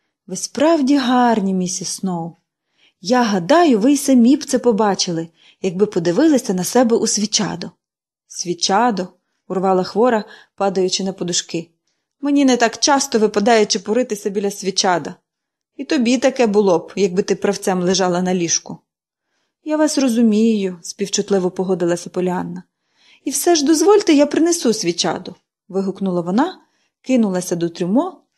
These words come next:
і схопила маленьке люстерко. Повертаючись до ліжка, дівчинка зупинилася і критичним поглядом оглянула хвору. "Перш ніж ви подивитеся на себе, дозвольте мені трішки підправити вашу зачіску",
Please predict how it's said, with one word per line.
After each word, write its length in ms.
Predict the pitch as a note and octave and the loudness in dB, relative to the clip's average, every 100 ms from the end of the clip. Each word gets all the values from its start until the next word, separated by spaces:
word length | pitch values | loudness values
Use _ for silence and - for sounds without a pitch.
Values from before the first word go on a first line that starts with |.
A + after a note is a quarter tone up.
| - | -20
і 60 | |
схопила 480 | F3 - - F4 G#4+ | -14 -10 -2 0 2
маленьке 500 | B3 G3 A3+ B3 A#3 | 2 2 2 2 0
люстерко. 640 | G3+ G3+ - D3 - - _ _ _ _ _ _ _ _ _ | -2 -2 -6 -8 -10 -20 _ _ _ _ _ _ _ _ _
Повертаючись 640 | F3 G3 D4+ B4 G#4 C4+ | -6 -2 2 4 4 2
до 120 | F3 F#3+ | 2 2
ліжка, 440 | F#3 D#4+ - G4 - - | 2 0 -2 -6 -6 -6
дівчинка 460 | G3+ - A4 G#4 | -2 -2 -4 -2
зупинилася 680 | D4 A#3+ G#3 F3+ F3+ C4 - | -2 -2 -2 -2 -2 -2 -2
і 80 | C4+ | -4
критичним 600 | - F3 C4 E4+ C#4 A#3+ | -4 -2 0 0 2 0
поглядом 540 | - B3 E4 E4 D#4 A#3 | 0 -2 0 -2 -2 -4
оглянула 480 | F#3+ G#3 A#3 A3+ | -2 0 0 -2
хвору. 400 | A3 - F3+ E3+ E3+ _ _ _ _ _ _ _ _ | -4 -6 -6 -6 -10 _ _ _ _ _ _ _ _
"Перш 280 | B3+ C#4 - | -4 -2 2
ніж 160 | C#4+ C4+ | 2 2
ви 140 | C#4+ | 0
подивитеся 640 | C#4+ B3+ A#4 C#5 - G3+ F#3 | 0 2 4 4 2 -4 -2
на 120 | F#3 | -4
себе, 380 | - E3+ D#3 F3 _ | -2 -4 -4 -10 _
дозвольте 500 | G3 F#3 E3+ F#4+ A#4+ | -8 -6 0 0 2
мені 240 | E4+ A#3 G#3 | 2 4 2
трішки 440 | - C#5+ - F4 | -2 -2 -2 0
підправити 540 | E4 - D4+ D4+ C#4 A#3+ | -2 -2 0 2 2 0
вашу 260 | A#3 A#3 | 0 0
зачіску", 600 | F#3 D#3 D#3 D#3 - G3 | 0 -2 -4 -8 -12 -16